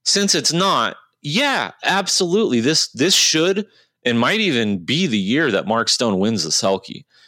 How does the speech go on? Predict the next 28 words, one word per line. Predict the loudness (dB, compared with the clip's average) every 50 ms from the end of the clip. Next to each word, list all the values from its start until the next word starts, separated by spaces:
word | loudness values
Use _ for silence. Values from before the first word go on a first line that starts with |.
| _ _ _ _ _ _ _ _ _ _ -2
And | -2 0 2 2
maybe | 2 2 2 2 0 0
it's | 0 0 -2
one | -2 0 0 0 2
of | 2
those, | 2 0 0 0
"Well, | -2 0 0 2 2 2 0 0
we | 0 0 -2
can't | -2 -2 -2 -2 -2 0
give | -2 0 0
you | 0 0
the | 0 0
Hart | -2 -2 0 0 2 2 2 0 -2 -4 -6
because | -8 -8 -4 -2 0 2 2 2 0 0 -2 -6 -8 -10 -14 -20 -20 _ _ _
Connor | -4 -2 -2 0 -2 -2
McDavid | -2 0 0 0 2 2 2 0
and | 0 -2 -2 -2
some | -2 -2 -2
of | 0
these | 0 0 0
other | 0 0 0 0
guys | 0 0 0 0 0 0 0
are, | 0 0 0 0 -2 -2 -4
you | -2 -2
know, | -2 -2 -4
pretty | -4 -4 -2 -2 0 0
darn | 0 0 0 -2 0
good. | 0 0 0 0 0 -2 -4 -8